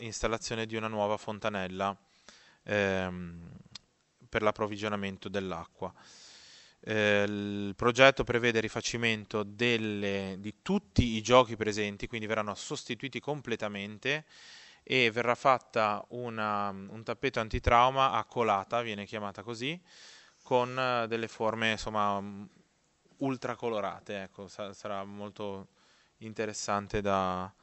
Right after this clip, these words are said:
da, da vedere. Poi con i presidenti di commissione abbiamo già fatto una riunione nell'ufficio di presidenza, a breve vi verranno comunicate le date delle commissioni che abbiamo intenzione di, di fare.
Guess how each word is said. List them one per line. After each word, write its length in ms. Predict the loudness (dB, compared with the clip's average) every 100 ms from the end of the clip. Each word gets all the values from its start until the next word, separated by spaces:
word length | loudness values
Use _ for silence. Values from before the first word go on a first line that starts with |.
| _ _ _
da, 320 | -4 2 2 2
da 140 | -2
vedere. 460 | -2 -4 -8 -10 -14 _ _ _ -20 -20 -20 -20 -20 -20 _ _ _ -20 -20 -20 -20 -20 _ _
Poi 360 | 10 12 12 12
con 260 | 6 0 2
i 80 |
presidenti 680 | -2 -6 -4 -4 -4 -4 -10
di 120 | -10
commissione 920 | -8 -10 -8 -10 -8 -2 0 0 -2
abbiamo 360 | -2 0 -2 -4
già 120 | -8
fatto 300 | 0 0 0
una 140 | -4
riunione 340 | -4 -2 -2 -2
nell'ufficio 420 | -2 -4 -8 -8
di 120 | -8
presidenza, 840 | -8 -10 -8 -6 -6 -8 -8 -4 -2
a 100 | -2
breve 480 | -4 -4 -4 -8 -10 _ _ _
vi 100 | -12
verranno 540 | -6 -4 -2 -2 -4 -12
comunicate 920 | -12 -12 -12 0 4 4 4 -2 -2 -12 -20 _ _
le 160 | -6 4
date 480 | 6 6 4 -6
delle 260 | -4 -4 -4
commissioni 560 | -6 -10 -8 -8 -8 -6
che 60 |
abbiamo 200 | -6 -6
intenzione 560 | -8 -10 -12 -10 -10 -8
di, 440 | -6 -8 -8 -12
di 140 | -14 -8
fare. 520 | 0 4 4 2 -2